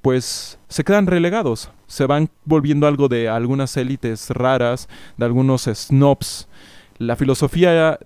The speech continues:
tiende a virar en el mismo camino, se vuelve algo para algunas élites, para algunos grupos de personas, pero ya la filosofía se vuelve algo producido en masa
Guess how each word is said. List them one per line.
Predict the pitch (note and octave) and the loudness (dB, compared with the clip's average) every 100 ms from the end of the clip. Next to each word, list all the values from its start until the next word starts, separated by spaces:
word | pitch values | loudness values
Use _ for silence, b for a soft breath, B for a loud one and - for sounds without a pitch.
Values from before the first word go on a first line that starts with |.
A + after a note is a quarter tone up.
| _ | _
tiende | D3+ D#3+ D#3 | 0 2 4
a | D3 | 2
virar | B2+ C#3 C3+ - | 2 0 -2 -6
en | - B2 | -6 -6
el | A#2+ | -6
mismo | A#2+ B2+ | -6 -6
camino, | B2+ C3 C3 G#2+ | -4 -4 -4 -4
se | B2 | -2
vuelve | C3 C#3 | 0 2
algo | C#3 C3+ C#3 | 2 0 -2
para | B2 A2+ G#2+ G#2+ | -2 -4 -8 -10
algunas | A2 A#2 B2+ B2 D3+ | -10 -8 -8 -6 -2
élites, | D3+ B2 A2+ G#2 | -2 -2 -8 -8
para | A#2+ A#2 | -6 -4
algunos | B2 C3 B2 | -4 -4 -2
grupos | B2+ B2+ A#2 | -4 -4 -8
de | |
personas, | - A2+ D3 A#2+ - - B B B B | -8 -6 -4 -6 -10 -16 B B B B
pero | C#3 C3 | -2 0
ya | B2+ D3+ E3 | 2 4 6
la | E3 | 4
filosofía | D#3+ C#3 B2 C3 - D#3+ D#3+ E3 - | 2 0 0 -2 0 2 2 0 -4
se | - - | -6 -2
vuelve | B2 C3+ C#3 | 2 2 2
algo | C3+ C3+ C3 B2 - | 2 2 0 0 -2
producido | C#3 B2 A#2+ E3+ D#3+ | 0 0 0 2 4
en | D3 | 6
masa | D#3+ F#3 - F#3 B3 | 6 4 2 -2 -2